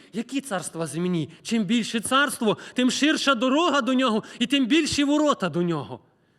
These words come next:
Но царства земні кому віддані, каже диявол? Мені вони віддані. І він так їх будує, як пекло. Чим ширша дорога туди і чим ширші ворота. Так в пекло є, каже Христос.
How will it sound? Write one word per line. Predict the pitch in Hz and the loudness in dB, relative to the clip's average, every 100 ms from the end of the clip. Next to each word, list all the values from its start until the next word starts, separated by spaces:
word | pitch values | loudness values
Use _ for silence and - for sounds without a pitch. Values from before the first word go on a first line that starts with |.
| _ - | _ -14
Но | 143 | -12
царства | - 220 - 208 | -12 -12 -12 -12
земні | 190 220 226 220 | -10 -6 -6 -6
кому | 226 220 226 165 | -8 -8 -8 -8
віддані, | 151 123 127 123 | -10 -10 -12 -12
каже | - 123 120 | -14 -14 -14
диявол? | 120 123 117 107 104 _ _ | -14 -12 -12 -14 -18 _ _
Мені | 190 190 170 131 | -12 -8 -4 -4
вони | 117 120 | -4 -4
віддані. | 113 107 - 117 127 _ _ _ _ _ | -6 -10 -14 -18 -20 _ _ _ _ _
І | 175 | -4
він | 196 240 | 0 0
так | 226 214 | 0 -2
їх | 226 196 | -4 -4
будує, | 202 180 269 269 | -4 -2 -2 -2
як | 254 254 | -4 -8
пекло. | 196 160 127 135 123 - - | -10 -10 -10 -14 -16 -18 -18
Чим | - 202 | -4 -2
ширша | 202 202 196 196 | -2 -2 -4 -6
дорога | 175 175 175 156 | -6 -6 -6 -8
туди | 135 151 151 143 - | -12 -8 -8 -8 -10
і | 165 | -8
чим | - 202 | -4 -4
ширші | - 175 - 165 | -4 -6 -8 -8
ворота. | 170 165 131 - - _ _ _ _ _ _ _ _ _ _ _ _ _ _ _ _ _ _ _ | -6 -6 -10 -14 -20 _ _ _ _ _ _ _ _ _ _ _ _ _ _ _ _ _ _ _
Так | - 180 | -16 -16
в | - | -14
пекло | 247 240 - 143 | -12 -12 -12 -12
є, | 127 113 | -12 -12
каже | - 135 123 | -16 -18 -16
Христос. | - 127 - 135 117 | -16 -16 -16 -18 -20